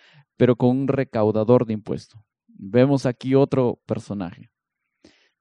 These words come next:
¿Tiene un vínculo con los romanos? Por supuesto que sí. Un recaudador de impuestos,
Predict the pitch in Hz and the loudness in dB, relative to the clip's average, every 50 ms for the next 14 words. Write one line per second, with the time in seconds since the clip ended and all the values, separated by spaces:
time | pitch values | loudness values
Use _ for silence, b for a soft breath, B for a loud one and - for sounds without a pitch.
0 | _ _ _ _ - 127 139 147 156 156 156 156 151 147 143 151 151 135 113 117 | _ _ _ _ -2 0 0 2 2 0 0 0 2 0 0 0 -2 -4 -2 0
1 | 156 175 190 196 180 - 180 180 180 180 180 175 175 156 - 160 165 160 160 156 | 0 0 0 -2 -4 -2 2 4 4 6 6 4 4 2 0 -4 -2 0 0 0
2 | 160 165 165 175 175 180 175 170 151 - _ - 131 127 - 131 127 - 139 139 | 0 -2 -2 -2 -4 -4 -6 -8 -10 -4 _ -2 -2 0 -2 -8 -4 0 0 0
3 | 135 - 127 120 - 117 117 - - 92 92 113 113 113 117 120 - - 123 120 | 0 0 -4 -6 -4 -6 -8 -6 -6 -4 -4 -4 -4 -4 -6 -6 -4 -2 0 0
4 | 120 127 120 131 135 139 135 131 - 127 123 123 - - 127 127 143 | 2 2 2 2 0 0 -2 -2 -2 0 0 0 -2 -4 -10 -10 -10